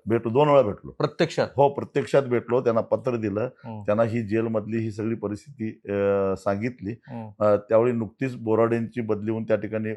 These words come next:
Speaker 1: श्वास वारके आलेले होते.
Speaker 2: हम्म.
Speaker 1: त्यांनी श्वास वारकेंना माझ्या समोर फोन करून सांगितले की ह्याची सखोल चौकशी करा आणि मला एक महिन्याच्या आत, अं, अहवाल द्या.
Speaker 2: पण तो दिलेला नाही?
Speaker 1: अं, अजून, अं, त्यांनी दिला का नाही मला माहित नाही, पण त्यांच्याकडून मला कळलं नाही. मला त्यांनी सांगितलं की मला एक महिना द्या, मी याची सखोल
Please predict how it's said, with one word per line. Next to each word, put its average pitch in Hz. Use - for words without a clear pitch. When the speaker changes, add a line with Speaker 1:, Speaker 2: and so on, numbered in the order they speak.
Speaker 1:
श्वास 110
वारके 107
आलेले 92
होते. 80
Speaker 2:
हम्म. 127
Speaker 1:
त्यांनी 110
श्वास 110
वारकेंना 110
माझ्या 107
समोर 117
फोन 104
करून 104
सांगितले 104
की 113
ह्याची 113
सखोल -
चौकशी 104
करा 104
आणि 101
मला 104
एक 107
महिन्याच्या 95
आत, -
अं, 98
अहवाल 90
द्या. 90
Speaker 2:
पण 135
तो 143
दिलेला 135
नाही? 104
Speaker 1:
अं, 98
अजून, 120
अं, 113
त्यांनी 113
दिला 139
का 139
नाही 143
मला 143
माहित 143
नाही, 131
पण 123
त्यांच्याकडून 139
मला 135
कळलं 123
नाही. 127
मला 120
त्यांनी 127
सांगितलं 123
की 127
मला 120
एक 120
महिना 104
द्या, 113
मी 113
याची 110
सखोल -